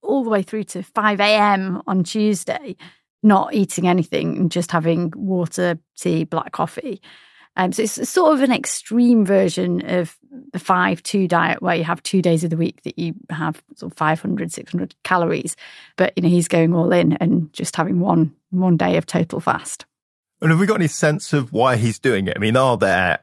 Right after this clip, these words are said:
Speaker 2: any sort of scientifically robust benefits of, of putting yourself through this kind of fasting?
Speaker 1: Um, I mean, you know, th-,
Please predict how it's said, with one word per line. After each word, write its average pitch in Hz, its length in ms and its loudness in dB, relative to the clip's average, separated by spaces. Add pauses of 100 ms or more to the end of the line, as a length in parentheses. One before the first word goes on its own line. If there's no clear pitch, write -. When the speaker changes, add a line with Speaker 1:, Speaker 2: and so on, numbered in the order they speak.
Speaker 2:
any 101 340 2
sort 95 240 0
of 87 180 0 (200)
scientifically 98 1040 -2
robust 95 720 0
benefits 104 580 0
of, 90 260 0 (120)
of 98 280 0 (240)
putting 139 240 2
yourself 104 360 2
through 107 180 2
this 113 220 -2
kind 104 280 0
of 92 80 -2
fasting? 90 460 -4 (380)
Speaker 1:
Um, 349 320 -2
I - 100 -4
mean, 370 500 -2
you 277 140 2
know, 240 140 4
th-, 214 180 -6